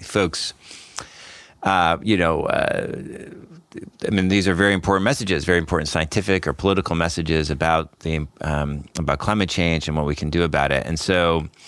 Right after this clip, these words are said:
so there is something very sad about, about the state of these books, and, uh, as you said, just kind of, um, uh, g-, graveyards of ideas,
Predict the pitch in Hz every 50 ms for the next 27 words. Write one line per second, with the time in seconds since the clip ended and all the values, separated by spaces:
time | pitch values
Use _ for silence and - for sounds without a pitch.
0 | - - - - _ - - 104 98 110 131 143 135 - - 131 107 - 110 104
1 | 90 95 95 90 82 78 - - 98 101 101 101 90 80 78 80 78 78 76 73
2 | 71 - - - - _ _ - 82 80 78 76 76 76 - - - - - -
3 | - _ _ - - 85 - - - 98 98 92 85 80 82 73 71 - 82 78
4 | 73 - - 71 78 80 76 - - - 78 73 - - 80 76 80 78 - -
5 | 82 80 78 76 - - - 80 78 76 73 76 - - - - - - - _
6 | - - - 73 71 71 69 69 69 69 - - _ _ _ _ _ _ _ _
7 | _ - - - - - 73 71 69 65 - - - - - - - - - -
8 | - - - - - 85 78 - - 92 90 92 98 92 95 87 85 80 78 80
9 | 76 85 76 73 73 76 80 80 101 120 123 107 90 85 76 - -